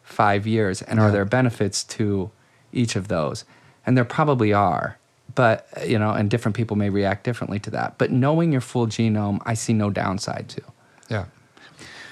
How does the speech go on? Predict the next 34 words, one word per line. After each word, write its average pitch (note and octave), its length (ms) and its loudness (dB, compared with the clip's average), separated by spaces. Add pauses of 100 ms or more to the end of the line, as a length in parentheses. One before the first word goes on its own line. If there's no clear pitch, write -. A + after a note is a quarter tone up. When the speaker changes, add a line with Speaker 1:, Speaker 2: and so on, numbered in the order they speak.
(140)
Speaker 2:
This D#3+ 220 2
just F3 160 0
came C3+ 260 4
through A#2+ 320 2
in, G#2+ 200 2
in A2 220 0
conversation G#2 680 -2
today G#2 280 -4
with, G2 400 -6
with, G2+ 360 -6 (460)
um, G2 460 -2
last A#2 320 0
night G#2 340 -2
I A2+ 120 -6
found G#2 280 0
out G2 180 -2
a F#2+ 40 -8
f-, - 160 -16
a A2+ 60 -4
friend G#2+ 220 -2
of G#2 40 -2
mine G2 220 -4
who F#2+ 280 -4
I F#2+ 100 -8
talked F#2+ 260 -6
to G#2+ 80 -6
in, F#2+ 180 -6 (280)
in G#2+ 120 -2
June, A#2 500 2 (480)
you - 80 -8
know, F#2 120 -4
four G#2 180 -6
months F#2+ 240 -4
ago, F#2+ 320 -4